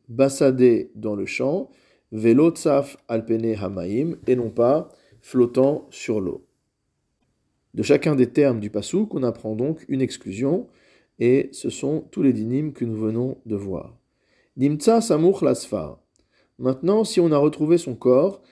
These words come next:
à proximité de la frontière, Oleir Sheruba Nochrim, ou à proximité d'une ville dont la majeure partie de la population est non-juive, Oleir She'enba Beddin, ou à proximité d'une ville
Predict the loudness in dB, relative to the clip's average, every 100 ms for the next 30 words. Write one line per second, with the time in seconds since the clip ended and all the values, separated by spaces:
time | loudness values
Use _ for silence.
0 | _ -8 -6 -4 -6 -4 -6 2 4 4
1 | 2 0 2 2 0 -10 -8 -6 -6 -8
2 | -14 _ _ _ _ _ _ 4 6 6
3 | 4 0 -2 -2 -2 2 2 0 -4 -8
4 | -10 -8 -10 -16 _ _ _ 2 2 2
5 | -6 -4 -4 2 2 2 -2 -2 -2 0
6 | -2 -10 _ _ -2 2 2 2 2 0
7 | 0 -4 -4 -4 2 2 2 0 2 0
8 | 0 -4 -4 -4 -4 -10 -6 -4 -4 -6
9 | _ _ _ _ _ 2 4 6 2 0
10 | -2 -4 -6 -4 -2 -2 2 0 0 -4
11 | -4 -6 -6 -14 _ _ _ -2 2 2
12 | 2 -2 -4 -6 -2 -2 -2 -4 0 0
13 | 0 -2